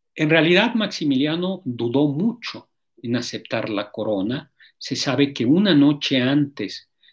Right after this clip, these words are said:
ya esto no es que hayan llegado a ofrecérsela,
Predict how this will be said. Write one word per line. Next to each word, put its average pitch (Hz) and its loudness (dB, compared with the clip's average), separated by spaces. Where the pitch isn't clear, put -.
ya 180 4
esto 139 4
no 123 6
es 131 2
que 160 0
hayan 131 4
llegado 120 0
a 110 -4
ofrecérsela, 120 -4